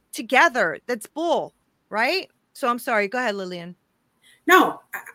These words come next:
Speaker 2: I agree with you. It's gotten to the point where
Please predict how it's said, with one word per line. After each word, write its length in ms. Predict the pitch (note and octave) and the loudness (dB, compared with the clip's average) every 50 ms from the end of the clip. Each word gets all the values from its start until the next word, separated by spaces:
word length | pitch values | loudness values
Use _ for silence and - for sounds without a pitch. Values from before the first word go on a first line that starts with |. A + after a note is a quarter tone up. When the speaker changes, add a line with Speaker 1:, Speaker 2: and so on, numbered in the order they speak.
| _ - | _ 6
Speaker 2:
I 120 | A#3+ B3+ C4+ C#4+ | 6 6 8 6
agree 360 | C4+ - B3+ C4 C#4+ D#4+ D#4 | 2 0 0 2 4 4 4
with 200 | C#4+ C4 A3+ G#3+ | 4 2 0 -2
you. 220 | G#3+ F#3+ F3 F3 - | -2 -2 -2 0 0
It's 200 | A3 C#4 - - | 0 0 0 0
gotten 400 | - C4+ B3+ D4+ C#4+ D4+ E4 D#4+ | 2 4 4 4 4 4 2 0
to 160 | - - C#4+ | 0 -2 0
the 100 | A#3 A#3 | -2 -2
point 580 | A#3 - - - B3 A#3+ B3 A3+ G3+ F#3+ - - | -4 -4 -6 -4 -2 0 0 0 -2 -4 -8 -10
where 600 | F#3+ G3+ G3+ F#3+ F#3 F3+ F3 E3 D3 B2 - | -6 -4 0 2 2 2 2 2 0 -2 -6